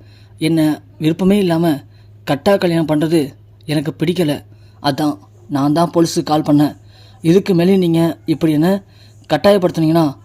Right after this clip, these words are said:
திரும்பவும் நான் போலீஸுக்கு தான் கால் பண்ணுவேன்" அப்படின்னு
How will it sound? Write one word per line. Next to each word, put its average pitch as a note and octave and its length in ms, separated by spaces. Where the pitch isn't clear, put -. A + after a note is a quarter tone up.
திரும்பவும் G3+ 400
நான் E3 160
போலீஸுக்கு G3 400
தான் F3 160
கால் D#3 160
பண்ணுவேன்" D3+ 340
அப்படின்னு D#3 340